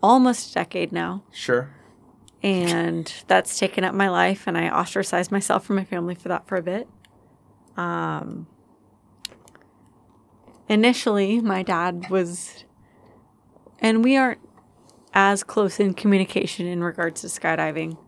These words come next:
Speaker 2: Mm.
Speaker 1: And so initially it was kinda like, "Oh, well, the Middle East."
Speaker 2: It's
Speaker 1: As a
Speaker 2: weird.
Speaker 1: typical American would. No offense, no
Speaker 2: Sure.
Speaker 1: offense, no
Speaker 2: No, no,
Speaker 1: offense.
Speaker 2: no,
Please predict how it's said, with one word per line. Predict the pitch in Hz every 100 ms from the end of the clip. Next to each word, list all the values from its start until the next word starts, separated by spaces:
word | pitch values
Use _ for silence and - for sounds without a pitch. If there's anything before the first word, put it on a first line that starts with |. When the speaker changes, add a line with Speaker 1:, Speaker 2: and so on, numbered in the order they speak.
| -
Speaker 2:
Mm. | 110 73 - _ _ _ _ _ _ _
Speaker 1:
And | 190 185 170
so | 202
initially | 202 208 - 202 196
it |
was | 185 -
kinda | 202 196
like, | 202
"Oh, | 233 196 185
well, | 220 - _ _ _ _ -
the |
Middle | 156 160 160
East." | 254 - - - - _ _ _ - - - - - - - - - - _ _ - - _
Speaker 2:
It's | 127 120
Speaker 1:
As | - 254
a | 294
Speaker 2:
weird. | -
Speaker 1:
typical | 294 285 - 269
American | 240 214 208 240 202
would. | 202
No | 214
offense, | 240 220 208 233 -
no | 226
Speaker 2:
Sure. | 240
Speaker 1:
offense, | 233 233 175
no | 247
Speaker 2:
No, | 302
no, | 302
Speaker 1:
offense. | 294
Speaker 2:
no, | 285 277